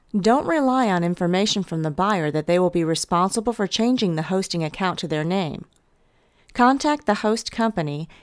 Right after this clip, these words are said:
and explain that you sold the domain and that they want to continue hosting, and you need to change the name on the accounts. They'll tell you how to do that so that there's no mix-up later and you aren't asked to pay for months of hosting on a domain you already sold.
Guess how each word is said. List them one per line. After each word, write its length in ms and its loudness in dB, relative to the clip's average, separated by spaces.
and 100 2
explain 460 0
that 100 -2
you 120 0
sold 320 0
the 80 0
domain 500 0
and 140 0
that 120 0
they 140 2
want 300 2
to 80 -2
continue 420 0
hosting, 560 -2
and 140 6
you 80 6
need 240 4
to 80 -4
change 380 0
the 100 2
name 240 2
on 80 0
the 140 2
accounts. 680 -4
They'll 220 4
tell 220 2
you 180 4
how 120 4
to 120 0
do 240 0
that 260 0
so 120 -2
that 140 -2
there's 200 0
no 160 4
mix-up 460 2
later 480 0
and 160 4
you 100 4
aren't 220 4
asked 320 0
to 80 -4
pay 200 -2
for 140 -2
months 280 0
of 80 -4
hosting 420 0
on 100 0
a 60 -4
domain 380 0
you 160 2
already 260 -2
sold. 540 0